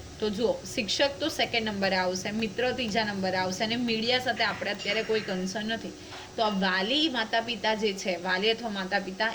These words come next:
એમાં સૌ પ્રથમ એટલે કે કુટુંબ આપ્યું હોય તો એ પણ આન્સર તમે ટિક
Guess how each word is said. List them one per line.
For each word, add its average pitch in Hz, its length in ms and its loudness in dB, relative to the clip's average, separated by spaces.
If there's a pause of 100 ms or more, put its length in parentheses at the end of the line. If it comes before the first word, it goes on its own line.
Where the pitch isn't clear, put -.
એમાં 208 300 0
સૌ 240 180 0
પ્રથમ 220 380 -4
એટલે 208 180 -2
કે 226 120 -6
કુટુંબ 240 460 -2
આપ્યું 226 400 -2
હોય 220 140 -2
તો 226 120 -2
એ 196 140 2
પણ 220 220 0
આન્સર 190 440 -2
તમે 185 260 -4
ટિક 185 160 -8